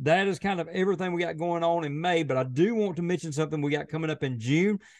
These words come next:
just for you to go ahead and block out your calendar for this date,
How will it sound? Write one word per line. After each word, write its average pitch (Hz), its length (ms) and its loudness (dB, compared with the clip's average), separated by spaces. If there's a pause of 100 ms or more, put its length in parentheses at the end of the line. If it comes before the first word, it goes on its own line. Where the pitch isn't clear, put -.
(160)
just 214 460 2
for 220 120 -2
you 214 120 -2
to 202 80 -2
go 202 240 8
ahead 185 320 2
and 139 280 -6
block 165 380 4
out 180 240 4
your 165 80 2
calendar 156 400 2
for 143 140 -4
this 135 180 -4
date, 139 320 2